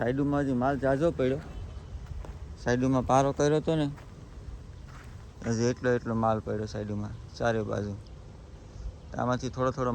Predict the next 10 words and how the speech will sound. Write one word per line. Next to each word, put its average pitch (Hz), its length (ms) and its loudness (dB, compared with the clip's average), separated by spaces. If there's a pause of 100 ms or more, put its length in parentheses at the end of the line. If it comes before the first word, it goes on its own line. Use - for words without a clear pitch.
માલ 127 220 4
ઉપાડી 151 320 6
લઈએ. 113 180 0 (1120)
અને 107 160 -4 (340)
આ 117 100 0
બધી 113 580 -2 (200)
જ્યાં 110 200 -4
બેસી 123 320 0
ગયું 160 200 0
ને, 131 40 -4